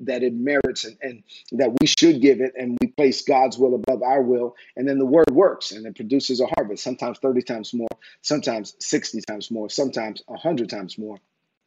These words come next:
And you and I, we are after one hundred. All right, so let's get into the word, uh, for this morning. I've been dealing with this whole thing about other things and competing priorities. So what does this mean for you today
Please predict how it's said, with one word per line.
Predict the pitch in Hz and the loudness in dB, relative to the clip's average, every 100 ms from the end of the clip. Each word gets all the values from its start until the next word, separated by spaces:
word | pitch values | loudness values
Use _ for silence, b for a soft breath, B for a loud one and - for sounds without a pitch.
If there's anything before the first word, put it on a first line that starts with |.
| _ _ - - | _ _ -16 -6
And | 120 | 0
you | 131 | 2
and | 131 147 | 2 -2
I, | 131 98 b b b | -2 -6 b b b
we | 123 131 | 0 2
are | 113 | 2
after | 127 - - 95 | -4 -6 -8 -8
one | 104 101 | -8 -8
hundred. | 110 95 - - | -12 -12 -14 -16
All | 113 | -10
right, | 113 - | -10 -6
so | 117 | -2
let's | 139 160 | 0 2
get | 170 | 2
into | 165 156 | 2 4
the | 139 | 4
word, | 127 139 127 - b b b | 6 6 4 -2 b b b
uh, | 127 120 | 2 4
for | 131 | 2
this | 120 113 | -2 0
morning. | 139 143 139 | 0 0 0
I've | 117 | -2
been | 117 135 117 | 0 0 4
dealing | 135 135 | 4 6
with | 131 | 4
this | 127 - | 4 4
whole | 147 | 2
thing | 123 127 | 2 0
about | 120 120 127 | 0 0 2
other | 127 120 | 2 2
things | - 135 131 120 | 2 0 0 -2
and | 104 | -6
competing | 107 98 135 127 | -4 2 2 2
priorities. | - 113 131 135 107 104 - b b b | 2 4 4 4 0 -6 -14 b b b
So | - | 2
what | 156 190 | 4 6
does | 208 - | 4 2
this | 156 135 | 0 0
mean | 147 135 | 0 0
for | - | 2
you | 120 135 131 120 - | 6 6 6 2 -2
today | 123 113 87 - | -4 -2 -4 -6